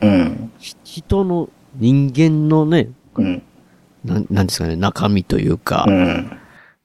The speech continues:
Speaker 2: 怖いとこというか、なんか、い-、い-、なんていうんですかね、こう、すごい、そっちもすごい描かれてますよね、確かに。
Speaker 1: そうなんですよ。で、秀樹が、
Speaker 2: うん。
Speaker 1: あの、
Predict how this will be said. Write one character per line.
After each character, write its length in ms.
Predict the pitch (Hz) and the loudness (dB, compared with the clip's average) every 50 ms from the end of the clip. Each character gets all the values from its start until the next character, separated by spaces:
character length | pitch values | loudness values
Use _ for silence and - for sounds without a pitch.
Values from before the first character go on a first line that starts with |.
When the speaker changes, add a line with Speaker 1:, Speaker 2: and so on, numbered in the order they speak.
| _ _ - | _ _ -12
Speaker 2:
怖 320 | - - 113 110 110 104 | -4 -2 2 2 2 2
い 80 | 101 90 | 2 0
と 100 | - 110 | -4 -4
こ 140 | - 107 | -4 -6
と 160 | - - 107 104 | -4 0 0 2
い 80 | 104 | 2
う 100 | 104 107 | 2 2
か、 100 | 104 101 | 2 0
な 100 | 98 98 | 0 0
ん 40 | 92 | 0
か、 60 | 90 | 0
い-、 180 | 87 101 98 - - | 0 0 0 0 0
い-、 140 | 101 98 - | -2 -2 0
な 60 | 69 | -2
ん 20 | 92 | -2
て 60 | 98 | -2
い 20 | |
う 40 | 82 104 | -2 -2
ん 20 | |
で 100 | 107 101 | -4 -6
す 80 | 110 - | -4 -2
か 80 | 80 85 | -2 -2
ね、 80 | 87 | -2
こ 300 | - 87 78 71 65 - - | -2 -2 -2 -2 -2 -4 -8
う、 60 | _ - _ _ _ _ _ _ _ _ _ _ _ - | _ -20 _ _ _ _ _ _ _ _ _ _ _ -16
す 160 | - - 123 | -8 -4 -4
ご 160 | 120 117 123 | 0 0 0
い、 220 | 107 90 73 - _ - | 0 -2 -4 -8 _ -18
そ 420 | - - - - - - - 175 | -18 -16 -16 -16 -14 -6 -4 -4
っ 40 | 175 - | -4 -4
ち 160 | - - 302 | -4 -4 -2
も 240 | 226 151 104 73 - _ _ _ | 0 0 -2 -4 -6 _ _ _
す 240 | _ - - - 131 | _ -18 -10 -6 -2
ご 100 | 117 131 | -2 0
い 80 | 110 110 | 0 0
描 120 | 113 110 | -2 -2
か 120 | - - | -2 -2
れ 80 | 104 104 | -4 -2
て 160 | - - 101 | -2 -2 -2
ま 140 | 90 - 101 | -2 -2 -4
す 140 | - - 92 | -4 -2 -2
よ 40 | 87 | -2
ね、 80 | 95 - | -2 -2
確 180 | - - - | -2 0 0
か 20 | - - | 0 2
に。 60 | - | 0
Speaker 1:
そ 40 | - | -2
う 20 | - | -6
な 40 | - | -8
ん 20 | - | -12
で 80 | - | -18
す 80 | - - | -20 -18
よ。 60 | - | -14
で、 300 | 120 101 95 104 98 - _ - - - - - - _ _ _ _ _ | -10 -4 -2 -2 -2 -2 _ -16 -18 -16 -16 -16 -18 _ _ _ _ _
秀 360 | - - 233 - - - - | -8 -8 -8 -4 -4 -6 -6
樹 200 | - - - 226 | -6 -12 -14 -8
が、 340 | 220 - 85 78 - - - _ _ _ _ _ _ _ _ _ - | -6 -4 -4 -4 -6 -10 -14 _ _ _ _ _ _ _ _ _ -4
Speaker 2:
う 60 | - | -2
ん。 40 | 101 - | -2 -2
Speaker 1:
あ 100 | 151 147 | -2 -4
の、 280 | - - - - - | -6 -8 -12 -16 -20